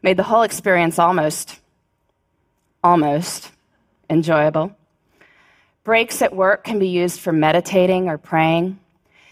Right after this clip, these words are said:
If family dinner is out because of your crazy work schedule, maybe family breakfast could be a good substitute. It's about looking at the whole of one's time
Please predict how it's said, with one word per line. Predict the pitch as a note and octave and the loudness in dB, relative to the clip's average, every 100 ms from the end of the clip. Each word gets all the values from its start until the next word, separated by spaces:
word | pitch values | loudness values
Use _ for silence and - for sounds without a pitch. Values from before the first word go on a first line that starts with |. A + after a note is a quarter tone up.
| _ | _
If | F#3+ | -10
family | - A3+ A#3 A#3 | -2 0 2 0
dinner | A3+ G3 G3+ G3+ | 0 0 2 0
is | E3+ | 0
out | D#3+ E3 - | 2 0 -2
because | F3+ G3 | -4 -4
of | F3+ | -2
your | E3 | -4
crazy | D#3+ - F#3 F3 F3+ F3+ | -8 -8 0 0 2 0
work | D#3 D#3 | 0 -4
schedule, | - F#3+ F3 F#3+ G3 G3 _ - | -4 0 0 0 -4 -6 _ -4
maybe | G#3 A3 | -2 -2
family | A3+ A3+ A#3+ | 0 0 0
breakfast | G3+ F#3 C4 - E3 - | 0 0 -2 -4 -8 -8
could | - F3+ | -10 -2
be | F3+ | -2
a | |
good | F3 F3+ | 0 -2
substitute. | F3 G3+ - - D#3 D#3+ D#3 - _ _ _ _ _ _ _ - | 0 -2 -2 -8 -12 -10 -14 -14 _ _ _ _ _ _ _ -8
It's | - | -6
about | B3+ C4 B3+ | 0 0 0
looking | C4+ D4+ C4 | -2 0 -2
at | A#3+ | -2
the | G3 | -4
whole | - - A3+ A#3 A#3 A#3+ | -6 -4 0 0 0 -2
of | G#3 | -6
one's | F#3 F#3 F3+ - | -2 0 0 -4
time | - D#3 D3+ D3+ | -4 0 0 -2